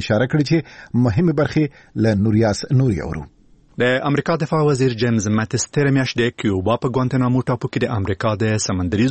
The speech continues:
Speaker 2: ځواکونو له اړیاو د امریکا په خاوره کې دننه له دریو نورو پوځي اډو څخه د کتنو په ترڅ کې د خپل شخصیت هغه اړخونه په ډاګه کړي چې په واشنګټن کې ډېر نه دي لیدل شوي. نوموړی په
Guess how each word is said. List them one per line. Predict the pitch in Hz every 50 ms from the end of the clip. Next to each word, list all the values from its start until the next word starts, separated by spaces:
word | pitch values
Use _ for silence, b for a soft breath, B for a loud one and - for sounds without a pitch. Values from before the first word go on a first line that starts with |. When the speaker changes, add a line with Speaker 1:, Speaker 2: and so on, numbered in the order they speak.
| 127
Speaker 2:
ځواکونو | 139 139 139 135 - 160 147 143 139
له | 139 135 131
اړیاو | 135 127 139 139 139 139 139 143
د | 143
امریکا | 135 135 - - 135 - -
په | -
خاوره | - 131 127 127 127
کې | - 127 107 101
دننه | 95 104 113 110 113 117 113
له | 107 101 92 90 87
دریو | - 113 131 139 139 143 143 143
نورو | 151 156 143 120 -
پوځي | - 95 92 82 95 95 90
اډو | 87 85 101 104 -
څخه | - - 120 104
د | 98 - -
کتنو | 95 - 135 143 131
په | - - 127
ترڅ | 135 131 - -
کې | 147 - B B B B B B B B 107
د | 113 120 -
خپل | - 147 131 - -
شخصیت | 135 113 - - - 156 - - 113 135
هغه | 156 139 127 113 131 117
اړخونه | 98 87 - - 127 120 95 -
په | 110 92
ډاګه | 98 90 90 98 90 -
کړي | 147 151 151 -
چې | - 156 B B B B B B -
په | 104 92 87
واشنګټن | 87 90 87 - - 95 92 87 131 135 151 -
کې | 151 123 135
ډېر | 139 143 139 - _ - 139 127 127
نه | 131 110 107
دي | 113 117 - 127 117
لیدل | 98 90 87 85 - -
شوي. | 95 95 98 127 143 143 - _ b b b b b b
نوموړی | 120 120 120 117 120 120 123 117
په | -